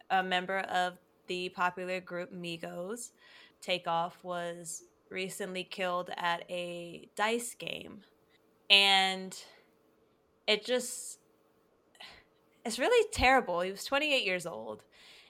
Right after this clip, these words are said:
And from what I read online, I, I didn't read too much 'cause I, I don't really like getting into stuff like this, but from what I read online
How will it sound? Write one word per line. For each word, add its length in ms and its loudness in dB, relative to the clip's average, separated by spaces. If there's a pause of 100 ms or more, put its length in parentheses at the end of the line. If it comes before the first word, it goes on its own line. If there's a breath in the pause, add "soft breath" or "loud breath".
(180)
And 800 6 (200)
from 320 0
what 180 2
I 140 2
read 280 -2
online, 920 -4 (480 soft breath)
I, 180 4
I 100 4
didn't 240 -2
read 200 -4
too 160 -10
much 260 -6
'cause 100 -10
I, 220 -2
I 60 -4
don't 220 -2 (120)
really 220 0
like 200 -4
getting 280 -4
into 260 -10
stuff 240 -6
like 180 -8
this, 420 -10
but 320 -2 (420 soft breath)
from 180 -8
what 160 0
I 200 2
read 320 -2
online 1080 -4